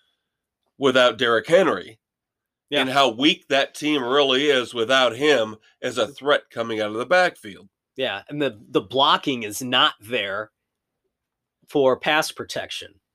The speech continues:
Speaker 1: They've
Speaker 2: if there's
Speaker 1: got a,
Speaker 2: not a threat
Speaker 1: and they have
Speaker 2: for the
Speaker 1: got
Speaker 2: running
Speaker 1: a
Speaker 2: game.
Speaker 1: big test coming up this week.
Speaker 2: Yes, yes, they do.
Speaker 1: Cowboys, Amari Cooper tested positive for covid,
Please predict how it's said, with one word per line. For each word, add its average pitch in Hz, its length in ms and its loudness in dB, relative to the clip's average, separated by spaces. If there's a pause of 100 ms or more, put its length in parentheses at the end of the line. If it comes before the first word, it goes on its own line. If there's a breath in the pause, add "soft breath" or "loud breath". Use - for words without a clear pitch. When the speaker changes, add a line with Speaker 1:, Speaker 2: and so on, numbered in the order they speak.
Speaker 1:
They've 120 240 0
Speaker 2:
if 117 60 -6
there's 156 200 4
Speaker 1:
got 104 60 0
a, 147 40 -2
Speaker 2:
not 147 220 2
a 156 60 4
threat 143 400 0
Speaker 1:
and 110 120 -4
they 123 180 4
have 123 140 2
Speaker 2:
for 98 140 -12
the 117 120 6
Speaker 1:
got 139 80 2
Speaker 2:
running 147 300 2
Speaker 1:
a 113 40 -18
Speaker 2:
game. 101 400 -4
Speaker 1:
big 120 440 0
test 110 360 -2
coming 104 320 -4
up 98 200 -6
this 120 220 -6
week. 95 320 -14 (340)
Speaker 2:
Yes, 101 380 -8
yes, 95 280 -10
they 117 160 -8
do. 95 320 -10 (100)
Speaker 1:
Cowboys, 120 840 0 (1080)
Amari 127 360 2
Cooper 131 520 4 (1500)
tested 127 380 -4
positive 123 460 -4
for 113 100 -8
covid, 120 500 -2